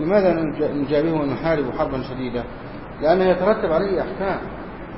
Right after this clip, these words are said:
لأن هذه البلد لو لم تكن إسلامية فيها بلد كفر، لأن ما في إما بلد إسلامية أو بلد، إما دار إسلام أو دار كفر. إذا كانت دار كفر فإنه يجب عليك أن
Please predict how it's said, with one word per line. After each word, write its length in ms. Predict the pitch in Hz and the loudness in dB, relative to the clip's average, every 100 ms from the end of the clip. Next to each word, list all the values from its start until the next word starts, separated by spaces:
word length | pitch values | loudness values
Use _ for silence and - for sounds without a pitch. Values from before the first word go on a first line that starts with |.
| - | -8
لأن 180 | - 147 | -4 0
هذه 340 | 160 202 220 202 | 4 6 6 4
البلد 340 | 170 175 160 | 6 4 6
لو 60 | 165 | 4
لم 140 | 165 | 2
تكن 220 | 202 190 | -2 -2
إسلامية 300 | 165 170 165 | -4 -2 -2
فيها 160 | 151 156 | 0 2
بلد 360 | 160 160 160 - - - - - - - - - - - - - - - - - | 4 4 2 -2 -10 -10 -10 -12 -12 -12 -12 -12 -14 -14 -14 -14 -12 -12 -6 4
كفر، 260 | 233 233 - - - | 6 6 -4 -8 -6
لأن 200 | 131 147 | -4 2
ما 140 | 202 220 | 2 2
في 240 | 175 196 | 2 0
إما 160 | 226 196 | 4 4
بلد 200 | 202 190 | 4 2
إسلامية 520 | 170 - 165 190 180 | -2 -4 0 2 2
أو 140 | 147 | 2
بلد، 260 | 143 180 185 - - - - - - - - - - - 180 180 | 4 2 2 -4 -10 -12 -12 -12 -12 -14 -14 -14 -12 -10 -8 -4
إما 200 | 208 190 | 2 4
دار 260 | 185 202 156 | 6 4 2
إسلام 420 | - 165 196 196 | -2 -2 0 2
أو 100 | 214 | 2
دار 160 | 240 233 - | 2 0 -2
كفر. 220 | 247 - - - - - - | -4 -6 -12 -12 -14 -14 -6
إذا 260 | 147 156 170 | 0 6 6
كانت 500 | 170 214 240 233 - | 6 6 6 6 6
دار 320 | 202 240 240 | 8 8 8
كفر 460 | 185 185 - 143 143 147 - - - - - - - | 4 2 0 0 -2 -4 -10 -10 -10 -12 -12 -6 0
فإنه 480 | 156 170 165 160 220 | 4 4 4 8 8
يجب 280 | 220 214 | 8 6
عليك 480 | 190 156 165 220 196 | 8 8 8 4 2
أن 340 | 180 175 208 | 2 4 4